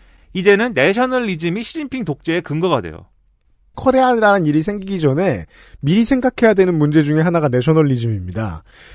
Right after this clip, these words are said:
Speaker 2: 좋은 꼴이라고 해서 흔들면 나를 흔들게 되어 있습니다. 어느 순간. 네.
Speaker 1: 그렇죠. 그래서 앞서도 봤듯이 미얀마 문제라든지 북한 문제라든지
Speaker 2: 음.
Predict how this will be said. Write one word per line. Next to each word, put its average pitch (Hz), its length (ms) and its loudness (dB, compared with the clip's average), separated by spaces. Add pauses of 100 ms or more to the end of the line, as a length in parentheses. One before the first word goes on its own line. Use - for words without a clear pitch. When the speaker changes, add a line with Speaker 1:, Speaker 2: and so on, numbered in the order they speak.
(120)
Speaker 2:
좋은 208 540 2
꼴이라고 254 600 2
해서 214 160 2
흔들면 233 640 0
나를 147 260 0
흔들게 247 440 -2
되어 160 260 6
있습니다. 143 440 2
어느 151 160 4
순간. 113 380 -6 (480)
네. 143 200 2
Speaker 1:
그렇죠. 160 280 -4 (500)
그래서 226 440 0
앞서도 233 400 0
봤듯이 185 440 -4
미얀마 170 440 0
문제라든지 107 720 -6 (420)
북한 277 340 -2
문제라든지 104 760 -6
Speaker 2:
음. 95 160 -20